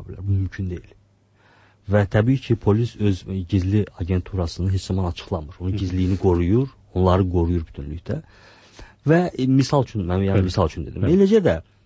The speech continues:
Speaker 1: biz heç zaman təsəvvür etmək mümkün deyil ki, əgər bir ölkədə jurnalistlərin özlərinin gizli informasiya qaynaqları varsa ki, onları gizli məlumatlarla təmin edirlər, ictimai əhəmiyyətli məsələlərlə bağlı.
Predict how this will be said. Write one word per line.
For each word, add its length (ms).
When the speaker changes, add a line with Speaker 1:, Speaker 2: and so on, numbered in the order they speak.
Speaker 1:
biz 320
heç 220
zaman 500
təsəvvür 460
etmək 340
mümkün 340
deyil 240
ki, 300
əgər 320
bir 240
ölkədə 340
jurnalistlərin 800
özlərinin 540
gizli 360
informasiya 680
qaynaqları 640
varsa 280
ki, 120
onları 400
gizli 360
məlumatlarla 760
təmin 340
edirlər, 360
ictimai 460
əhəmiyyətli 480
məsələlərlə 540
bağlı. 320